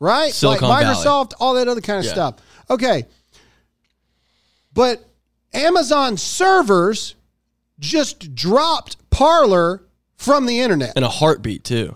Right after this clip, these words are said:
Speaker 1: From the internet, okay? So web servers have the ability to get rid of things, all right?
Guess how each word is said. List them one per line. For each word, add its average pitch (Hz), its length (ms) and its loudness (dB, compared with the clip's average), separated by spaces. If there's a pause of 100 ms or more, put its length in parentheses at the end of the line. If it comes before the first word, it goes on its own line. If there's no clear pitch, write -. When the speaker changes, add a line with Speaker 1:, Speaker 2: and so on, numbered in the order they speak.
Speaker 1:
From 370 380 2
the 320 120 2
internet, 269 440 0 (260)
okay? 285 400 -6 (960)
So - 260 -2
web 302 400 0
servers 330 680 0
have 285 280 -2
the 269 120 0
ability 226 760 0 (400)
to 269 160 2
get 294 240 0
rid 262 340 2
of 147 140 0
things, - 540 -12 (520)
all 180 100 -4
right? 269 240 -2